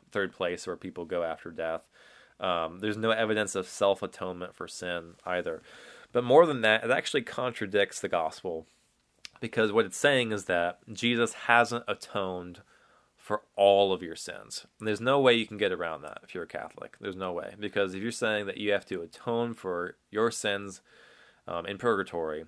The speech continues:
then that means that Jesus has not atoned for them. If Jesus has atoned for them, then, you know,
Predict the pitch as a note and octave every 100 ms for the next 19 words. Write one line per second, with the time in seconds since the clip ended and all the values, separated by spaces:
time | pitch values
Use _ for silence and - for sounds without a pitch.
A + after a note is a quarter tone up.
0 | _ F#2+ F#2+ G2 G#2 F#2 G2+ G2 G2 F#2
1 | F2+ F2+ F#2 F2+ F2+ F#2 - E2 - G1+
2 | C#2 A2+ _ _ - - - G2 F#2+ A#2
3 | G#2+ F#2+ - D3+ D3+ B2+ A2+ - F2+ E2
4 | E2+ D#2+ D#2 D#2 - _ _ _ _ F#2+
5 | F#2+ F2+ F2 F2 E2+ E2+ _ _ _ _
6 | _ _ _ _ _ _ _ _ _ _
7 | F#2+ F#2 E2+ D#2+ D#2